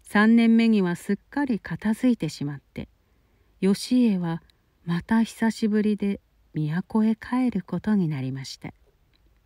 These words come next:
ちょうど春のことで、奥州を出て海伝いに日立の国に入ろうとして、国境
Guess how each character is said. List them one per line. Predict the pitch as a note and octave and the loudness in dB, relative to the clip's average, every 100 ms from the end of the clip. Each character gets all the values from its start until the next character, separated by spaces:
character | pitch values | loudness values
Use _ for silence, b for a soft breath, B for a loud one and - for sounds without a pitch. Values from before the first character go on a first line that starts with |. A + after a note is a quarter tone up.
| _ _ _ _ _ _ _ _ _ _ _ _ | _ _ _ _ _ _ _ _ _ _ _ _
ち | - A3 | -2 0
ょ | B3 | 2
う | |
ど | C#4+ C4+ | 2 0
春 | - D4+ B3 | 2 2 2
の | E3+ | 0
こ | B2+ | -4
と | - C#3+ | -10 -12
で、 | - - _ _ _ _ - | -12 -18 _ _ _ _ 2
奥 | B3 C#4 | 4 4
州 | - A3+ G3 | 2 0 2
を | F#3+ | 0
出 | G3+ | -2
て | - F#3 F3 - _ _ | -4 -4 -6 -6 _ _
海 | F3+ F#3 A3+ | 2 4 4
伝 | B3 - F#3 D#3 | 2 0 0 0
い | |
に | C3 | -2
日 | - - | -6 -4
立 | C#4+ - | -4 0
の | F#3+ E3 | 0 0
国 | - F3 G3 | -2 0 2
に | G3+ G3 | 2 0
入 | F#3+ F#3+ | -2 -2
ろ | G3+ | 0
う | F3+ | -2
と | B2 | -6
し | B2 - | -12 -16
て、 | - - _ _ _ _ _ _ _ _ | -18 -20 _ _ _ _ _ _ _ _
国 | - F#3+ A3+ | -2 2 2
境 | A3+ | 2